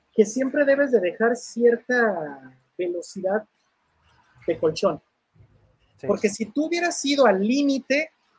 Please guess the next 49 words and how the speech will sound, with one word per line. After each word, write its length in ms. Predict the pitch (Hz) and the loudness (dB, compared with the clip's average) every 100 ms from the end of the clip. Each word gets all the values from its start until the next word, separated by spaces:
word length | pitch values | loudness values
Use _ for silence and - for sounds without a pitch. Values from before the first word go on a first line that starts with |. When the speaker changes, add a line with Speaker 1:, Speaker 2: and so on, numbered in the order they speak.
| _ _ _ | _ _ _
Speaker 1:
tu 120 | 226 | 2
moto 240 | 233 247 | 2 2
ya 160 | 269 247 | -2 0
no 140 | 254 | 0
te 120 | 247 233 | 2 4
da 180 | 233 | 4
para 140 | 233 202 | 2 0
el 60 | |
rebase. 440 | 185 185 214 - 160 _ _ _ _ _ _ _ - | 0 0 0 -6 -12 _ _ _ _ _ _ _ -20
Speaker 2:
Exacto. 360 | - 147 190 | -8 -4 0
Speaker 1:
¿No? 180 | 233 - | -2 -2
Yo 100 | 233 | -4
creo 140 | 254 | -4
que 80 | 254 | -4
siempre 340 | - 233 233 247 | 0 0 2 2
hay 60 | |
que 100 | 247 | 4
llevar 480 | 226 185 190 208 233 _ _ _ _ | 2 2 2 2 0 _ _ _ _
un 160 | 208 202 | -6 0
colchoncito, 600 | 220 214 165 190 214 220 | -2 -2 -10 -12 -6 -4
un 120 | 202 | -2
boost, 340 | 196 254 - - _ _ _ _ - | -2 -4 -6 -20 _ _ _ _ 0
para 240 | 165 151 | 0 0
que 100 | 160 | -4
en 60 | 151 | -4
caso 280 | 240 302 | -2 -2
de 120 | 330 302 | -4 -2
que 80 | |
tenga 180 | 214 226 | -2 0
yo 140 | 233 226 | 2 0
que 80 | |
hacer 220 | 220 220 202 | -2 -4 -4
un 100 | 202 | -4
rebase, 640 | 185 175 170 180 254 247 | -4 -2 -2 -2 -6 -6
la 140 | 185 | -6
moto 280 | 170 180 226 | -4 -6 -4
me 140 | 202 165 | -4 -4
dé 100 | 170 | -4
ese 180 | - | -8
impulso. 680 | 160 147 - 214 285 - - _ _ _ _ _ _ | -12 -14 -8 -6 -6 -10 -18 _ _ _ _ _ _
Porque 640 | 190 180 165 160 - 170 | 0 2 0 -4 -8 -6
si 300 | 160 - 175 | -6 -10 -10
voy 280 | 170 226 285 - | 0 2 0 -2
ya 180 | 240 247 240 | 0 0 -2
a 280 | 170 160 - | -4 -4 -2
todo 300 | 233 294 330 | 2 2 2
lo 160 | 254 185 | 0 0
que 180 | - 165 | 0 0
da, 280 | 190 277 | 0 -2